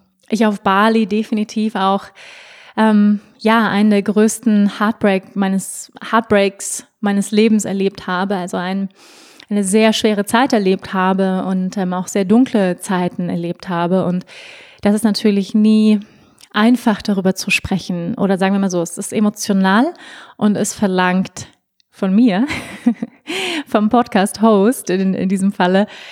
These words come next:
ähm, Verletzlichkeit. Ja, und das natürlich niemals, ähm, schön, dahin zu gehen, ähm, wo wir Schmerzen erlebt haben, wo es uns richtig scheiße ging, ja, und davon zu berichten.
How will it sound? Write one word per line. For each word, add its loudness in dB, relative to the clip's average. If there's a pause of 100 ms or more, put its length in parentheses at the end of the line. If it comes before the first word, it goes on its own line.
(160)
ähm, 2
Verletzlichkeit. -4
Ja, 0
und 0
das 0
natürlich -2
niemals, 0
ähm, -2 (280)
schön, 2 (260)
dahin 2
zu -4
gehen, -2 (880)
ähm, 2
wo -2
wir 2
Schmerzen 0
erlebt -2
haben, -4
wo -2
es -4
uns -4
richtig -8
scheiße -4
ging, -8
ja, -4
und -6
davon -4
zu -6
berichten. 0